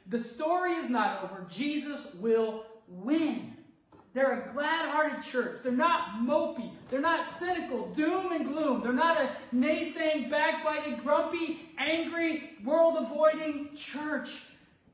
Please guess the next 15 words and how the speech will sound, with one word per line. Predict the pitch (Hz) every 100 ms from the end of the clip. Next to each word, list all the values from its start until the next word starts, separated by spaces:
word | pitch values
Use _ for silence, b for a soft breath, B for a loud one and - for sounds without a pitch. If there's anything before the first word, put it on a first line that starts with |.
| _ _ _ -
Oh, | 269 233 240
Lord, | 262 247
may | 208 226 -
our | 220 302 349
church, | - 302 311 -
be, | 277 254 247 254
my, | 302
my | 302 330 381 320
life, | 180 185
be | 247
marked | 240 247 311 339 285
by |
this | 262 240 - - - 262
unshakable | 302 339 - - 311 320 - 285 254 - - -
gladness. | 202 226 277 233 226 220 - - -